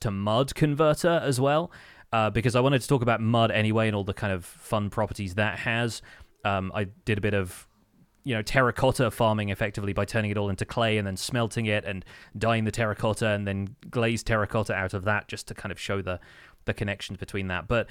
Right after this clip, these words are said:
I have tons of dirt left over from digging out the area for my storage system, and there was too much to go in the storage system itself. So I thought, sure, I'll, I'll convert some of this into, uh, into mud first. And then the final thing I did this week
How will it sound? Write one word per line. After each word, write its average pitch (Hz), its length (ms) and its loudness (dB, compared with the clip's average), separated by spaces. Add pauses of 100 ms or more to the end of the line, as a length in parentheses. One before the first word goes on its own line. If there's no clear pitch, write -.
(200)
I 120 80 2
have 143 180 4
tons 143 380 0
of 120 140 -2
dirt 120 280 4
left 110 220 0
over 107 180 0
from 101 200 -4
digging 107 340 -2
out 110 220 -4
the 120 140 -2
area 123 280 2
for 131 140 -2
my 123 100 0
storage 147 460 0
system, 196 400 -2 (340)
and 113 340 0
there 123 140 -2
was 110 140 0
too - 160 0
much 123 240 0
to 131 80 0
go 110 240 2
in 147 160 4
the 127 80 2
storage 117 360 2
system 104 300 -2
itself. 92 380 -2
So - 100 -2
I 110 80 0
thought, 151 220 2
sure, 185 200 4
I'll, 101 140 2 (160)
I'll 131 80 2
convert 127 380 2
some 120 160 -4
of 101 80 -6
this 101 180 -4
into, 95 480 -6
uh, 87 120 0 (500)
into 110 200 0
mud 98 300 2
first. - 400 -6 (640)
And 139 100 2
then 135 100 4
the 127 60 4
final 160 320 2
thing 131 160 0
I 123 60 4
did 110 160 0
this 107 160 -2
week 104 240 -4